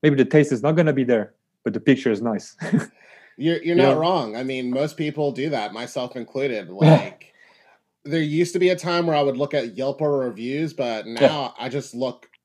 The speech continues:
Speaker 2: just straight at the hashtags of the restaurants
Speaker 1: I
Speaker 2: I'm going to.
Speaker 1: Yeah, you see, yeah, because you also eat with your eyes. So
Speaker 2: Yeah.
Speaker 1: if, if, if, like, if the eyes has this part in the game, it's like, okay,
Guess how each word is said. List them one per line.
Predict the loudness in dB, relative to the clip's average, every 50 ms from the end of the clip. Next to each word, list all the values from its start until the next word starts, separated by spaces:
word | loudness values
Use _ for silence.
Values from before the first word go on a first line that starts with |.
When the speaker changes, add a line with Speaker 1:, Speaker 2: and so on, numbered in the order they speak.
| -20
Speaker 2:
just | -14 -12 -12 -12 -12
straight | -12 -10 -8 -6 -6 -6 -8 _ _ -14
at | -12 -12 -10 -10
the | -10
hashtags | -10 -10 -8 -8 -8 -8 -10 -14 -14 -12 -12 -12 -12 -12
of | -12
the | -12 -10
restaurants | -10 -10 -12 -12 -10 -8 -6 -4 -4 -4
Speaker 1:
I |
Speaker 2:
I'm | -6 -8
going | -12 -10 -10 -10 -10 -10
to. | -12 -12 -14 -12 -12 -14 -16 -18 _ _ _ _ _ _ _ -6
Speaker 1:
Yeah, | -6 -6 _ -6
you | -6
see, | -2 0 0 -2 -2 -4 _ _ -4
yeah, | -4 -4 -4 -4 -2
because | -2 2 6 6 6 6 4 0 -2
you | 2 4 6 6
also | 6 4 4 2 2
eat | 4 4 4 4 4
with | 0 2
your | 2 0
eyes. | 0 0 0 -2 -4 -6 -10 -20 _ _
So | _ _ -6 -4 -2 -2
Speaker 2:
Yeah. | 2 0
Speaker 1:
if, | 0 0 -2 -4 0
if, | 2 2 2 0 -4 0
if, | 2 0 0 0 -4 -2 0
like, | 2 2 2 2 -2 -8 -6 -2
if | -2 -2 -2 -4 -8 -2
the | -2 0 2 4
eyes | 4 4 4 4 2
has | 2 2 0 0 0
this | 0 -4 -4 -4
part | 0 4 6 6 6 4 2 -2
in | -4
the | -4
game, | 0 2 2 2 2 0 -2
it's | -4 0 2
like, | 2 2 4
okay, | 2 2 2 2 2 0